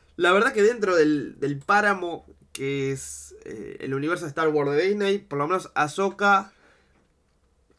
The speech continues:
aporta fuertes elementos de continuidad y un poquito de hype. Pero bueno, de última, la, la última palabra la tienen ustedes, eh, fans decepcionados de la franquicia. ¿Qué cuentan? ¿Les gustó o no les gustó? ¿Ya están hartos? ¿Piensan darle una oportunidad?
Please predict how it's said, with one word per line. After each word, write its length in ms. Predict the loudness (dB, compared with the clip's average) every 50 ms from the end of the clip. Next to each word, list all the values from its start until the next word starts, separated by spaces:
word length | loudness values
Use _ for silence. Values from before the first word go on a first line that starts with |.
| _ _ _ _ _ _ _ _ _ _ _ -8 -2
aporta 800 | -2 -2 -2 0 0 0 0 0 0 4 4 4 4 4 0 -6 _ _ _ _ _ _ _ _ _ _ _
fuertes 360 | 0 0 2 2 2 0 0
elementos 400 | 0 0 0 0 0 -2 -2 -2
de 100 | -2 -2
continuidad 560 | -4 -6 -6 -4 -4 -2 0 2 2 2 0
y 100 | 0 -4
un 140 | -4 -6 -8
poquito 320 | -10 -10 -10 -8 -4 -4
de 100 | -4 -2
hype. 360 | 0 2 2 2 2 -2 -6 -10 _ _ _
Pero 200 | -4 0 2 4
bueno, 220 | 4 4 2 0 -2
de 80 | -4
última, 260 | -4 -4 -2 0 0 2
la, 160 | 2 0 -2
la 120 | -2 -4 -4
última 280 | -2 -2 -2 -4 -2
palabra 240 | -2 -2 0 0 0
la 140 | 0 -2 -4
tienen 180 | -4 -4 -6
ustedes, 640 | -6 -6 -2 0 2 2 2 2 0 -2 -4 -8 -16 _ -20 -18
eh, 280 | -16 -14 -14 -14 -16 -18 _ _ _ _ _ -6
fans 260 | 0 0 0 0 0 -2
decepcionados 720 | -2 -2 -2 -2 -6 -6 -6 -4 -2 0 2 2 2 0
de 80 | -2 -6
la 100 | -6 -6
franquicia. 580 | -6 -8 -6 -6 -8 -4 -4 -4 -4 -4 -8
¿Qué 140 | -10 -10 -6
cuentan? 360 | -4 -4 -4 -4 -4 -4 -4
¿Les 80 | -2 -2
gustó 260 | -4 -4 -4 -2 -2
o 60 | -2
no 80 | 0 0
les 100 | 0 0
gustó? 340 | -2 -2 -2 -2 0 0 0
¿Ya 120 | -2 -4
están 320 | -6 -4 -4 -4 -4 -4 0 2
hartos? 680 | 4 4 4 2 -2 -8 -6 -6 -6 -6 -8 -10 _ -20 -20 _ _ _ _ _ _ -8
¿Piensan 360 | -6 -4 -2 0 0 0 2
darle 160 | 0 0 2
una 140 | 2 0 0
oportunidad? 800 | 0 -4 -8 -6 -6 -4 -4 -2 0 2 2 2 2 0 -4